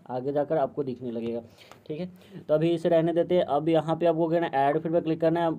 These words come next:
प्रोसीड्यूरल, sorry, move transform में जाना है। यहाँ पे ये रहा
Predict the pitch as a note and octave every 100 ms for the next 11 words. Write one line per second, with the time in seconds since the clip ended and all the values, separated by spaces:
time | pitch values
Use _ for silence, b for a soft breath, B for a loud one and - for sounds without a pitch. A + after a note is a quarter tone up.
0 | - D3 C#3+ D3 D#3 D#3 F2+ G#2+ - -
1 | D#3+ D3+ D3+ D#3+ E3 E3 E3 D#3+ D#3 D#3
2 | D#3 D#3+ D3 D3 F3+ - _ - C3+ C3+
3 | D3+